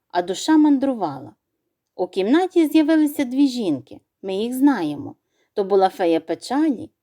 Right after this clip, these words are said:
і помічниця феї щастя. І вони схилилися над померлим. «Ну?» — запитала фея печалі. «Багато щастя принесли людям твої калоші?»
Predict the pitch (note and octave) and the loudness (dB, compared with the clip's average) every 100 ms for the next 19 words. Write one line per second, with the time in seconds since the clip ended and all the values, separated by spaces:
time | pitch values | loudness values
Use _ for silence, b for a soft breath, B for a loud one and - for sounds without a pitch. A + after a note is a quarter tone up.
0 | _ F#3 - - E4 - C4+ E4+ E4 D4 | _ -12 -4 -2 -2 0 2 2 0 -4
1 | - D4 D4 C#4+ - E3+ C3 - - - | 0 2 2 0 -6 -6 -6 -10 -20 -20
2 | _ _ _ - F#3 G3 F#3 F3+ - D#3 | _ _ _ -6 -2 0 -2 -4 -2 0
3 | C4+ D#4 C#4+ C4+ C4 B3+ - B3 A3 C#3 | 2 2 0 -2 -2 -4 -6 -4 -4 -6
4 | C3+ - - _ _ _ _ _ - E4+ | -10 -16 -18 _ _ _ _ _ 4 8
5 | E4+ C#4+ C#4 E4 _ _ _ _ E3+ F3 | 8 6 2 -2 _ _ _ _ -10 -8
6 | F3+ A3 - E3+ E3+ F#3+ F#3+ F3 F3+ A#3 | -8 -10 -8 -6 -8 -6 -2 -2 -2 -4
7 | - D#3 - - _ _ _ _ F#3+ G#3+ | -4 -6 -6 -12 _ _ _ _ 2 6
8 | F#4+ G#4+ G#4+ - F4+ C#4 - B3 C4 C4+ | 4 4 0 4 2 4 2 2 2 4
9 | C#4+ C#4+ D4+ C#4+ C4 A3+ A#3 A#3+ B3 A#3+ | 4 4 4 4 2 0 -4 -2 -2 -2
10 | C#4+ D4 B3 C#3+ - - | 0 2 2 -2 -6 -18